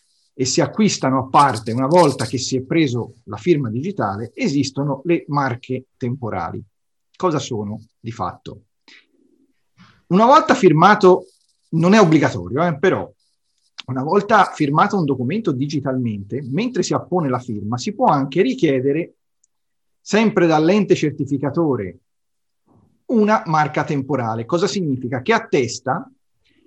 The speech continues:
che oltre a essere firmato digitalmente e giuridicamente valido, si attesta che la data di que-, e l-, e l'ora in cui è stato siglato quel, in cui è stato archiviato, siglato quel documento è certa.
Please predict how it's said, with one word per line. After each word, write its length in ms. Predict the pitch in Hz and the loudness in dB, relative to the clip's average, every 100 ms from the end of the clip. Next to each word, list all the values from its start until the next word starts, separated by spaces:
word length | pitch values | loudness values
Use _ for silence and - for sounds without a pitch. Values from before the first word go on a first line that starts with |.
| _ _ | _ _
che 120 | - 202 | 0 2
oltre 280 | 311 - | 2 2
a 40 | 208 | 2
essere 280 | 190 170 151 | 2 0 0
firmato 400 | 156 185 262 190 | 0 0 0 -2
digitalmente 600 | 143 143 127 160 262 185 | -2 0 0 -2 0 0
e 40 | |
giuridicamente 680 | 139 135 135 139 170 214 135 | 0 -2 -2 -4 -6 -4 -4
valido, 500 | 110 90 90 156 277 _ _ _ _ _ _ | -4 -8 -10 -10 -12 _ _ _ _ _ _
si 140 | _ 262 | _ -4
attesta 440 | 269 190 - 139 | 0 0 0 -4
che 320 | - 220 123 92 | -2 0 0 0
la 160 | 147 | 0
data 320 | 190 220 139 135 | 4 4 2 0
di 100 | 180 | 0
que-, 160 | 185 | 0
e 100 | 170 | 2
l-, 200 | 170 190 | 2 2
e 100 | 196 175 | 2 2
l'ora 340 | 208 165 131 | 4 4 2
in 100 | 147 | -6
cui 220 | - 175 | -4 -2
è 20 | |
stato 320 | 123 202 175 135 | -2 -2 -2 0
siglato 480 | 147 165 156 120 | 2 4 2 0
quel, 260 | 107 135 131 | -4 -4 -4
in 160 | 160 147 | -6 -4
cui 140 | 185 | 0
è 40 | 151 | 0
stato 240 | 185 151 | -2 -4
archiviato, 540 | 117 - 180 165 117 113 | -6 -6 0 0 0 -6
siglato 440 | - 170 151 135 | -6 -2 0 -2
quel 140 | 151 | -6
documento 720 | 156 208 226 147 127 151 - - | 0 0 0 -4 -4 -6 -8 -10
è 80 | |
certa. 540 | 120 202 185 - 92 | -4 0 0 0 -12